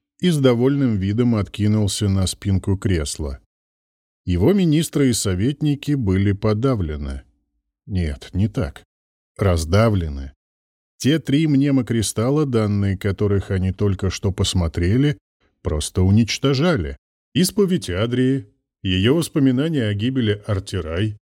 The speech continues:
переговоры с предком нынешнего императора Кхетов и падение цивилизации Ритори, создание арахнидов. Вишенкой же стала запись боя Виктора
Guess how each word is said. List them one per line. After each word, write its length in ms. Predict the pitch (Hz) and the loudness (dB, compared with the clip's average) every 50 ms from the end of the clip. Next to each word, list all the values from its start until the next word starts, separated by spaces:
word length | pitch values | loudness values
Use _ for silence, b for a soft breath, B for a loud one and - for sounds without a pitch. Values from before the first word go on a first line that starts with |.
| _ _ _ _ _ _ | _ _ _ _ _ _
переговоры 640 | 104 98 98 95 95 101 98 87 101 120 143 156 139 | 0 2 2 2 2 2 2 2 2 2 2 2 0
с 80 | - | -2
предком 560 | - - 123 117 131 143 143 - 143 123 127 | -2 -2 0 2 2 0 0 -4 -2 0 2
нынешнего 640 | 123 131 135 131 127 107 - - 120 113 110 113 107 | 2 2 2 0 0 -4 -4 -6 -4 -2 0 0 0
императора 600 | 101 98 - 107 104 104 104 101 104 104 98 95 | 0 -2 0 0 0 2 0 0 0 -2 -4 -4
Кхетов 680 | 92 - - - - 98 110 131 131 151 147 143 - 127 | -4 -6 -16 -8 -4 -2 -2 0 0 -2 -4 -2 0 -2
и 60 | 110 | -2
падение 600 | 104 107 101 92 85 87 95 101 98 101 101 98 | 0 0 -4 -4 -2 -2 0 0 2 2 0 0
цивилизации 880 | - - 110 104 101 98 95 98 90 98 101 92 - - - 98 90 85 | -2 0 0 0 2 2 2 2 2 2 0 0 -2 -2 -2 -2 -2 -2
Ритори, 500 | 82 80 - - 98 113 131 131 123 104 _ _ _ _ _ _ _ _ | -4 -6 -4 -2 0 2 2 0 0 -2 _ _ _ _ _ _ _ _
создание 760 | _ - - 95 85 82 80 85 104 120 143 147 143 123 101 | _ -6 -4 -4 -4 -4 -2 0 2 2 2 2 0 0 -2
арахнидов. 800 | 90 82 85 78 - - - 90 90 104 127 139 139 - - - _ _ _ _ _ | -2 -6 -8 -10 -12 -12 -8 -4 -4 -2 0 -2 -2 -4 -4 -18 _ _ _ _ _
Вишенкой 640 | - 95 85 92 120 143 - - 185 185 - - 185 | -4 0 2 4 4 2 2 2 0 0 2 0 0
же 220 | 180 160 180 180 | 0 0 0 -2
стала 420 | - - - 165 165 170 165 165 151 | -2 -2 -2 0 0 2 2 2 2
запись 480 | 117 139 151 147 143 - 135 123 110 | 2 2 0 0 0 0 0 0 0
боя 360 | 110 117 113 131 139 127 120 | -2 -2 0 2 2 2 2
Виктора 600 | 117 107 113 135 135 _ _ - 147 143 147 135 | 0 0 -2 -2 -4 _ _ -2 0 0 0 -2